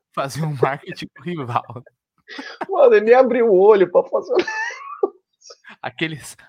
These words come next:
Speaker 1: "Rivaldo, sabe aquele negócio?" "Sei sim." "Ah, cê-, Rivaldo,
Speaker 2: Sei lá.
Speaker 1: fechou,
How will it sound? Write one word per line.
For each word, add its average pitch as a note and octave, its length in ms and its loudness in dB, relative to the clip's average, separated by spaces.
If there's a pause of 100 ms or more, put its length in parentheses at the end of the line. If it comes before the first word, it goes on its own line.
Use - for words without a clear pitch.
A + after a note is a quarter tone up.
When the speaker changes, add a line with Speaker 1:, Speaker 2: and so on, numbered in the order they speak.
Speaker 1:
"Rivaldo, D3 840 -4 (100)
sabe F#3 380 -10
aquele D3 300 -8
negócio?" B2+ 1040 -8 (360)
"Sei C3+ 280 -10
sim." E3+ 520 -10 (220)
"Ah, D3 360 -10
cê-, B2+ 360 -10 (480)
Rivaldo, E3+ 440 -6
Speaker 2:
Sei A#3 220 4
lá. F#3 60 -4
Speaker 1:
fechou, E3 180 -4